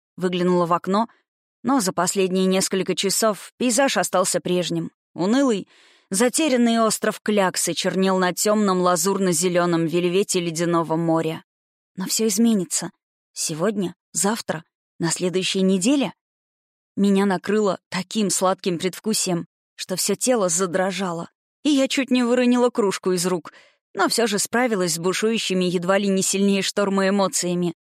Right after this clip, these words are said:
Скоро, совсем скоро. Оставив на столе недопитый чай,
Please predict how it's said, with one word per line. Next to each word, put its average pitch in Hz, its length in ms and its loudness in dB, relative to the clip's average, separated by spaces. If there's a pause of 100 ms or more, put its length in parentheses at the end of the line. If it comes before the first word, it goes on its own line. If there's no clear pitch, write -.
(160)
Скоро, 170 600 -4 (220)
совсем 214 440 0
скоро. 196 520 0 (760)
Оставив 233 480 -2
на 190 120 0
столе 190 340 0
недопитый 180 520 0
чай, - 360 -4